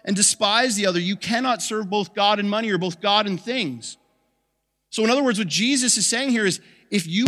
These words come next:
are going to worship things, what this is going to produce in your life is worry and anxiety, because you are going to convince yourself that this is what life is all about.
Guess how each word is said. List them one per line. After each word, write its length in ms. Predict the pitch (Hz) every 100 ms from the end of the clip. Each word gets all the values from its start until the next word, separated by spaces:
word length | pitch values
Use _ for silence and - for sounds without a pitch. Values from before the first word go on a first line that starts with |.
| 269
are 80 | 226
going 280 | 208 233
to 160 | 240 220
worship 560 | 180 180 226 - 202 -
things, 500 | - 220 220 165 160
what 160 | 175
this 200 | 175 220
is 140 | 247 196
going 320 | 185 196 196
to 120 | 190
produce 540 | - 170 143 220 240
in 120 | 196 175
your 200 | 160 143
life 920 | 151 185 208 175 123 113 - - _ _ _ _ _ _ _ _ _ _ -
is 180 | 131 131
worry 580 | 143 175 190 165 147
and 140 | 135 143
anxiety, 580 | 135 127 147 - 180 135
because 380 | 131 156 131
you 260 | 135 196 226
are 100 | 160
going 360 | 135 151 170 180
to 140 | 151
convince 500 | - 139 151 214 -
yourself 400 | 147 - 151 156
that 160 | - 135
this 180 | 170
is 140 | - 139
what 100 | 131
life 280 | 139 139 135
is 100 | 127
all 320 | 139 131 127
about. 400 | 127 156 120